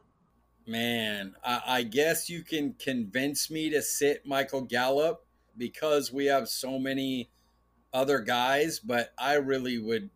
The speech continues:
if, if, if I don't have CeeDee Lamb and Amari Cooper and Gallup's a guy that I have, I'm playing him because neither secondary can hold up versus this, these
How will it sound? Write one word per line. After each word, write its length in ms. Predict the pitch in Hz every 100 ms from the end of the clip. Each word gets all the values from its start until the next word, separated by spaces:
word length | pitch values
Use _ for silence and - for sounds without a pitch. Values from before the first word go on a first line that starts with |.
| -
if, 160 | 117 - _ _ _ _
if, 320 | 131 117 - _ _ -
if 180 | 131 147
I 120 | 180
don't 200 | 208 143
have 260 | 151 170 139
CeeDee 420 | - 170 160 156
Lamb 300 | 151 151 156
and 60 |
Amari 340 | 139 135 139 120
Cooper 580 | - 156 160 165 180 - _ _ -
and 260 | 127 120
Gallup's 460 | 98 123 143 135 -
a 60 | 107
guy 240 | 123 131
that 120 | 131
I 140 | 123 113
have, 500 | 123 127 135 143 135 _ 135
I'm 280 | 147 147 123
playing 420 | - 135 139 123
him 300 | 117 110 98
because 600 | 117 107 131 123 113 - - _ _ _ -
neither 400 | 123 180 202 180
secondary 920 | - 165 160 165 160 160 165 170 165 -
can 180 | 135 123
hold 400 | 110 147 147 135
up 300 | 131 123 - 113
versus 760 | 120 120 - 123 117 110 - - _ _ _
this, 280 | 123 139 -
these 480 | 127 139 139 -